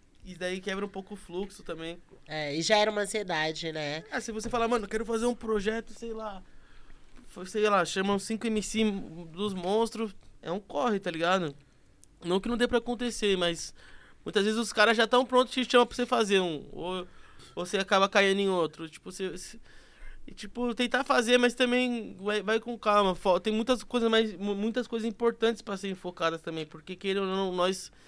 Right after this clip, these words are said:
Speaker 1: da mesma forma que eu falei com o M C, se tá muito repetindo muito flow, ele fala, "Ó,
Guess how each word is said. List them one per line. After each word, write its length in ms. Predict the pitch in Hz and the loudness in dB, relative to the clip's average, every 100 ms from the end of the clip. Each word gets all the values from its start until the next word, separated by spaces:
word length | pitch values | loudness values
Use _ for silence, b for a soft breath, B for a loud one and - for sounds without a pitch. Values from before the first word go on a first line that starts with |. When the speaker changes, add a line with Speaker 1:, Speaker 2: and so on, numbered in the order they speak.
| b b | b b
Speaker 1:
da 60 | 175 | 2
mesma 120 | 208 | 2
forma 180 | 220 214 | 4 2
que 60 | 208 | 0
eu 40 | |
falei 180 | 196 196 | 0 0
com 100 | 196 | 2
o 40 | 196 | 2
M 140 | 185 | 2
C, 280 | - 190 165 | 0 -4 -4
se 120 | - | -4
tá 140 | - 185 | 2 2
muito 180 | 190 | 2
repetindo 440 | 196 190 - - 202 | 0 -2 -4 -2 0
muito 240 | 208 220 | 0 -2
flow, 240 | - 202 185 | 2 4 4
ele 100 | 165 | 4
fala, 180 | 165 | 4
"Ó, 220 | 170 196 | 6 4